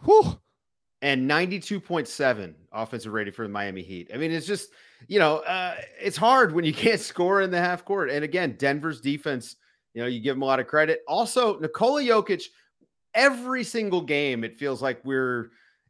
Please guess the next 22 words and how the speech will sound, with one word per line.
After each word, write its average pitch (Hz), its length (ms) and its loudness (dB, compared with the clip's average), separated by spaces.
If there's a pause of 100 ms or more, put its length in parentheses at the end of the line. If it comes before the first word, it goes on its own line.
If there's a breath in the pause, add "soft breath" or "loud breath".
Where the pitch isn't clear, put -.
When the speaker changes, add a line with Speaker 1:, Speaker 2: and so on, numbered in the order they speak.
(120)
Speaker 2:
adding 160 380 2
some 151 420 -2
new 147 300 -2
superlative, 135 800 -4
whether 127 400 -2
it's, 123 300 -4
uh, 120 280 -2
something 170 380 -4
that 147 260 -4
hasn't 135 280 -4
been 120 140 -6
done 110 220 -4
since 104 260 -14
Wilt 95 220 -10
Chamberlain, 175 500 -2
something 120 340 -6
that's 104 200 -10
never 113 240 -2
been 101 160 -6
done 107 160 -2
before, 104 360 -8
ever. 170 420 2